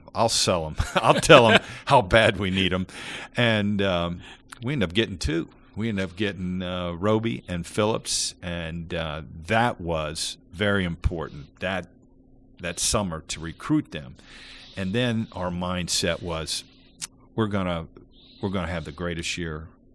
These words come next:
Speaker 1: We're gonna have like we did our freshman and sophomore year, and we're gonna win a championship." And I think that summer, after we were able to sign these two studs to come here and join us,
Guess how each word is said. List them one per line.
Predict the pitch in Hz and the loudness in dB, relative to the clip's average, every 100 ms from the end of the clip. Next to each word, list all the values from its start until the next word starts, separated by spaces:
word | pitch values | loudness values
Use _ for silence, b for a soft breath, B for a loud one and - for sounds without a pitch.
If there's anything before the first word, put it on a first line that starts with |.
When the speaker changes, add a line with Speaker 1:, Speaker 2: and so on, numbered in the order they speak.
| - - | -12 -6
Speaker 1:
We're | 95 | -2
gonna | 95 87 | -2 -2
have | 78 90 85 | -4 -6 -6
like | 87 87 - | -6 -8 -8
we | 85 | -10
did | 78 85 | -6 -6
our | 82 | -6
freshman | 80 - 82 - 87 82 | -8 -8 -6 -6 -8 -8
and | - | -6
sophomore | 87 82 - 85 78 | -6 -6 -8 -12 -10
year, | 78 80 80 | -8 -8 -10
and | 78 87 | -10 -8
we're | 92 | -8
gonna | 85 85 80 | -6 -8 -8
win | 80 78 | -10 -10
a | 78 | -10
championship." | - 80 80 82 78 - 69 - - B B B B B | -8 -8 -10 -12 -10 -8 -10 -14 -20 B B B B B
And | 87 92 | -4 -4
I | |
think | - 147 147 - | -2 -2 -2 0
that | 113 - | 0 0
summer, | - 120 107 82 76 | 0 0 0 -2 -2
after | 92 98 - 92 | -2 -4 -6 -6
we | 95 90 82 - - 98 | -4 -6 -10 -16 -14 -8
were | 90 | -6
able | 98 95 | -6 -6
to | 80 | -4
sign | - 104 101 95 78 82 - - - - - - - | -2 -2 -2 -2 -6 -10 -18 -20 -20 -16 -16 -16 -10
these | 92 85 - | -8 -6 -8
two | - 120 101 | -4 -2 -2
studs | - - 110 82 71 - - - | -4 0 0 0 -4 -8 -10 -12
to | - | -18
come | - 98 92 | -10 -6 -6
here | 98 87 | -6 -6
and | 85 | -8
join | 78 95 95 82 | -8 -6 -6 -8
us, | 76 73 - | -8 -6 -8